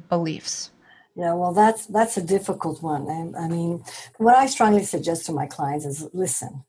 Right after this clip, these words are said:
Speaker 2: what happened before when you both were together in the family? You both had the same parenting values. Maybe sometimes it differed, but these values shouldn't change. Even if you're separated or you're divorced, you should still have the same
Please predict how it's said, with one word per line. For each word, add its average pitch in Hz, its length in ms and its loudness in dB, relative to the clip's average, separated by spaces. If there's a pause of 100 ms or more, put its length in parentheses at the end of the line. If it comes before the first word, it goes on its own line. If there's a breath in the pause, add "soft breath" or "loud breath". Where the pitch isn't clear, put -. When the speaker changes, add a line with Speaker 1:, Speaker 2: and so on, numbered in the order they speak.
Speaker 2:
what 269 200 4
happened 233 360 4
before 190 340 -2
when 175 200 -2
you 180 80 -4
both 170 340 -2
were 165 160 0
together 160 480 -4
in 156 100 -2
the 147 80 -2
family? 135 480 -4 (200 soft breath)
You 233 140 2
both 240 220 6
had 202 160 2
the 175 80 -6
same 165 240 -8
parenting 190 480 0
values. 151 440 -2 (260 loud breath)
Maybe 226 240 6
sometimes 190 500 2
it 147 140 -4
differed, 220 460 2 (260 loud breath)
but 226 140 -2
these 349 220 4
values 247 380 4
shouldn't 240 220 -4
change. 277 420 0 (300 soft breath)
Even 349 240 4
if 302 160 4
you're 208 80 6
separated 190 680 2
or 170 100 2
you're 170 140 2
divorced, 226 480 4 (200 loud breath)
you 269 80 -4
should 302 160 -4
still 370 240 0
have 233 180 4
the 202 60 2
same 208 420 4